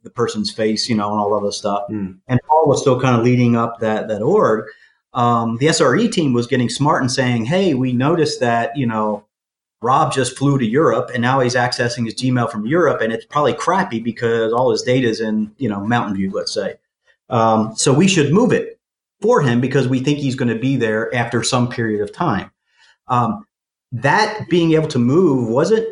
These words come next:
Speaker 1: automated at the time, but they could watch and see it and then manually move things. But to you, it was like, "Holy smokes, the second day I started using Gmail, it just got faster after I landed in Europe." So what
Speaker 2: But
Speaker 1: I'm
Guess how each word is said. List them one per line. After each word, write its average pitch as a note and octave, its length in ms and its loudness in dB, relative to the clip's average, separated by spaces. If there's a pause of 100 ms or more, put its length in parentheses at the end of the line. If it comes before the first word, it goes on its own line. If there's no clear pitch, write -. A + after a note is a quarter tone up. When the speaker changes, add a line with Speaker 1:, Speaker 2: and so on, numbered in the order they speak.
(140)
Speaker 1:
automated D#3+ 480 0
at B2+ 120 0
the D3 60 0
time, C3+ 580 -2
but C#3 200 0
they C#3 220 0
could B2 280 -2
watch D#3 380 -2
and A#2+ 140 0
see A3+ 320 -2
it A#2+ 200 0
and B2+ 120 0
then A#2+ 240 0
manually C#3+ 460 0
move A2 280 -2
things. G2 440 -8 (220)
But D3 180 0
to C3+ 100 -2
you, G#3+ 340 4
it - 20 2
was C3 160 0
like, A#2+ 220 0
"Holy F#3 300 -2
smokes, F#3+ 360 -2
the D3 80 -6
second D#3 300 -2
day C#3 120 2
I B2+ 40 2
started C#3 260 -2
using A#2+ 160 -2
Gmail, D3 300 0
it A2 60 -2
just A#2+ 180 -4
got G#2+ 200 -4
faster C3 480 -2
after G#2+ 280 -2
I G#2+ 140 -2 (120)
landed B2 340 2
in G#2+ 140 -2
Europe." B2+ 380 -2 (600)
So D#3+ 140 2
what D3+ 160 4
Speaker 2:
But D#3 60 4
Speaker 1:
I'm G#3+ 80 4